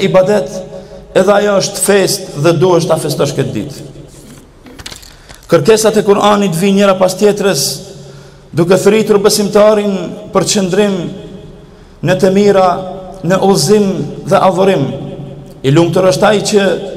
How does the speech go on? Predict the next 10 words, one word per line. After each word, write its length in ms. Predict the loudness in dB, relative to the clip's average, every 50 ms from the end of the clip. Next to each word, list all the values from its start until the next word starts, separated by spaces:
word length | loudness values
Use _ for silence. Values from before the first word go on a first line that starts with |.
| -14 -14 -16 -18 -18 -18 -10 -4
e 80 | -4 -2
ka 120 | 0 0 0
mbushur 500 | 2 2 2 2 2 4 2 2 0 0 2
kohën 760 | 2 4 4 4 2 0 -2 -4 -6 -6 -8 -8 -8 -4 0
duke 220 | 0 2 2 4 2
e 120 | 2 2 0
përmirësuar 760 | -2 -2 0 -2 -2 -2 -2 -2 0 2 4 4 4 4 2 0 0
ahiretin 580 | 0 0 0 0 2 2 2 0 -2 -2 -2 -2
e 60 | -2 -2
tij, 240 | -2 -2 -2 -2